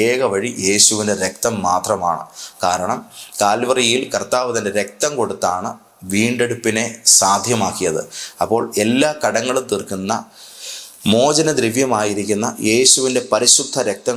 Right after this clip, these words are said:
കൊണ്ട് നിങ്ങളുടെ കുടുംബ ബന്ധത്തിൻ്റെ സന്തോഷങ്ങളെ തിരികെ പിടിക്കാൻ വേണ്ടി പ്രാർത്ഥിച്ചാൽ നിശ്ചയമായും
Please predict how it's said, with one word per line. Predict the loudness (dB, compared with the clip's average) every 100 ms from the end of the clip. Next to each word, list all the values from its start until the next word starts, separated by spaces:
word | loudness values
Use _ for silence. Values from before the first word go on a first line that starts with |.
| -4
കൊണ്ട് | -4 -6 -4 -2
നിങ്ങളുടെ | 0 2 0 -2
കുടുംബ | -2 -2 0 0
ബന്ധത്തിൻ്റെ | 0 -2 -4 -2 2 2
സന്തോഷങ്ങളെ | 0 0 0 0 -2 -2 -2
തിരികെ | 0 -2 -2
പിടിക്കാൻ | -2 -2 -2
വേണ്ടി | -4 -8 -8
പ്രാർത്ഥിച്ചാൽ | -6 -2 0 0 -2 -4
നിശ്ചയമായും | 2 2 2 0 -2 -2 -4